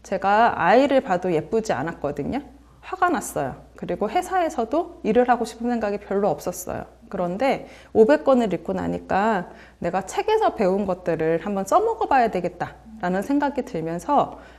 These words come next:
업무에서도 써먹어 보게 되고 아이들에게도 제가 남편과의 관계에서도 써먹어 보게 되는 거예요. 그래서 그거를 써먹어 보게 되니까 달라지는 부분을 제가 느끼고 주변에서도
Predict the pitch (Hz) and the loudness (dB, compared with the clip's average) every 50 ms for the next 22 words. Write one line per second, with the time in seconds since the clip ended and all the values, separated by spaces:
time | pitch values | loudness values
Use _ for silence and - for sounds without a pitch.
0 | - - _ - 190 202 240 269 311 320 320 302 302 294 262 254 254 247 254 247 | -20 -10 _ 2 4 6 6 6 6 4 2 2 2 0 0 2 0 0 2 2
1 | 254 262 254 247 254 233 220 220 220 - - 180 - 165 170 - 160 147 151 233 | 4 4 4 4 4 4 2 2 0 -6 -8 -6 -4 -4 -4 -2 -4 -2 -2 -2
2 | 277 370 - - - - - _ _ _ - - 156 170 233 269 285 - 254 220 | -2 -2 -4 -10 -18 -20 -20 _ _ _ -6 0 2 4 4 4 6 6 6 6
3 | 185 160 - 165 151 156 - 139 - - - _ _ _ _ _ _ _ _ - | 4 4 2 0 -2 -2 -6 -10 -10 -14 -20 _ _ _ _ _ _ _ _ -14
4 | - 180 175 170 147 156 185 - - 277 269 247 220 214 214 - - 170 175 180 | -8 -6 -2 -2 0 -2 -2 -2 -2 0 0 2 0 0 -2 -4 -6 -6 -2 -2
5 | 214 202 185 180 - 175 170 - 262 349 370 - - - - - _ _ - 339 | 0 0 0 -2 -2 -6 -4 -4 -4 -4 -6 -8 -16 -20 -20 -20 _ _ 2 4
6 | 381 453 453 415 392 311 285 226 202 180 180 160 156 151 160 147 139 131 139 147 | 6 6 4 4 2 0 0 0 0 -2 -2 -4 -4 -6 -6 -6 -6 -6 -4 -2
7 | 156 190 202 180 - - - - - - _ - 208 - - 214 214 220 220 220 | -2 -2 -2 -4 -6 -10 -16 -20 -20 -20 _ -14 -12 -6 -6 0 2 2 2 4
8 | 220 220 294 311 349 330 311 302 285 - 214 196 208 208 - - 151 147 147 151 | 2 2 2 2 2 0 0 0 0 -2 -2 -4 -4 -4 -4 -6 -6 -6 -8 -6
9 | - - 254 220 139 120 - - - - - - - - 226 233 269 285 302 294 | 0 4 4 4 4 0 -6 -14 -20 -20 -18 -10 0 2 4 6 6 6 4 4
10 | 277 254 247 233 220 - 190 175 185 180 165 165 - - 175 175 170 151 170 170 | 2 2 2 0 0 -2 -4 -4 -4 -4 -4 -6 -6 -6 -6 -4 -4 -4 -4 -6
11 | - - 175 170 - 269 247 - - - - - - 220 214 247 240 233 208 185 | -4 -6 -4 0 2 2 2 2 0 -6 -8 -2 -2 2 4 4 4 2 2 -2
12 | - 190 175 165 - 285 370 370 - | -2 -4 -4 -2 -2 -2 -2 -2 -6